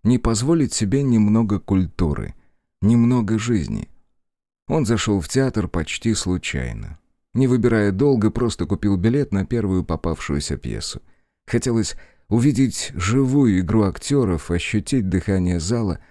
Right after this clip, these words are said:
вдохнуть ту особую атмосферу, где каждый взгляд и каждое слово несут смысл.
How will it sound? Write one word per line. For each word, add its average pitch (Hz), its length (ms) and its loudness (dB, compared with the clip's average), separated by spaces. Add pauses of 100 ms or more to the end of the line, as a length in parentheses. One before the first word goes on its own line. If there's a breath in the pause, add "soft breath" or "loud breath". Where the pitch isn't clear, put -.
(200 soft breath)
вдохнуть 127 680 0
ту 110 180 2
особую 85 500 -2
атмосферу, 117 760 -4 (280 soft breath)
где 104 240 2
каждый 107 460 -2
взгляд 101 560 -2
и 85 60 -4
каждое 85 460 -4
слово 90 360 -2
несут 78 420 -4
смысл. 90 520 -6